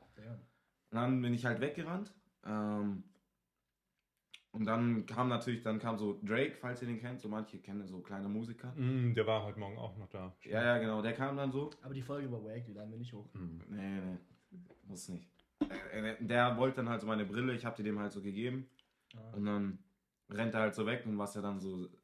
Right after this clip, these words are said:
Speaker 2: so, er schreit noch so beim Wegrennen. Wisst ihr, was er geschrieben hat?
Speaker 1: Was hat
Speaker 3: Was
Speaker 1: er
Speaker 3: denn?
Speaker 1: geschrieben?
Speaker 2: Gebt Benedou fünf Sterne auf Spotify, aber sofort! Jetzt draufdrücken!
Speaker 1: Auf Deutsch.
Speaker 3: Leute, wenn er das sagt, ne, dann, dann muss man es halt
Speaker 1: Verstehen.
Speaker 3: machen.
Speaker 2: Ja,
Speaker 3: Ja.
Speaker 2: safe.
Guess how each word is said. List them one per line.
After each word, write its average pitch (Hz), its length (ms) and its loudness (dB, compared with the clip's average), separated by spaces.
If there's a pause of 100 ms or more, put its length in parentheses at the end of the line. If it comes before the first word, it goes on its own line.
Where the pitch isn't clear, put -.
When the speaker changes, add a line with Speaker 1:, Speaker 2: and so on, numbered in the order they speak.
Speaker 2:
so, 107 180 0
er 107 80 4
schreit 135 400 2
noch 117 120 -2
so 101 120 -4
beim 98 160 0
Wegrennen. 92 340 -6
Wisst 98 140 -6
ihr, 107 60 -2
was 104 80 -6
er 107 80 -6
geschrieben 135 320 -4
hat? - 120 -12 (140)
Speaker 1:
Was 127 100 -12
hat 127 60 -6
Speaker 3:
Was 131 80 -6
Speaker 1:
er 123 60 -6
Speaker 3:
denn? 110 80 -4
Speaker 1:
geschrieben? 95 160 -10 (300)
Speaker 2:
Gebt 165 260 0
Benedou 147 400 2 (140)
fünf 220 340 8
Sterne 202 480 10
auf 170 220 8
Spotify, 175 680 10
aber 180 220 12
sofort! 240 680 12 (420)
Jetzt 233 380 6
draufdrücken! 190 640 6
Speaker 1:
Auf 185 240 2
Deutsch. 175 320 2 (460)
Speaker 3:
Leute, 127 420 6
wenn 127 80 4
er 117 100 4
das 143 220 0
sagt, 139 260 0
ne, 95 220 -4 (160)
dann, 95 260 -2
dann 101 140 -2
muss 113 160 -2
man 117 80 -2
es 87 80 -6
halt - 80 -6
Speaker 1:
Verstehen. 143 300 -6
Speaker 3:
machen. 120 180 -10
Speaker 2:
Ja, 87 80 -10
Speaker 3:
Ja. 76 60 -10
Speaker 2:
safe. 98 260 -8